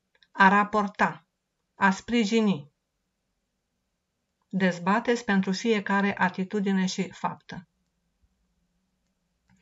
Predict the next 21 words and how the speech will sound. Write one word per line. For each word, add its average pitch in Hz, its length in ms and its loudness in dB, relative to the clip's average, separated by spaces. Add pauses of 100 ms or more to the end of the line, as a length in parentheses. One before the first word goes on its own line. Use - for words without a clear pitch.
(160)
Cum 440 220 2
punem 240 380 2
capăt 214 400 2
cyberbullying-ului 175 1040 -2
fără 233 480 2
a 175 120 4
renunța 170 500 0
la 156 100 -4
internet? 156 760 -8 (1000)
Restricționează, 240 1200 0 (360)
blochează, 233 840 2 (540)
activează 226 680 2
setarea 240 500 2
de 202 120 2
filtrare 196 540 2
în 190 100 4
mod 196 200 2
automat 185 680 2
a - 160 -2
comentariilor 214 920 0
intimidante. 202 920 0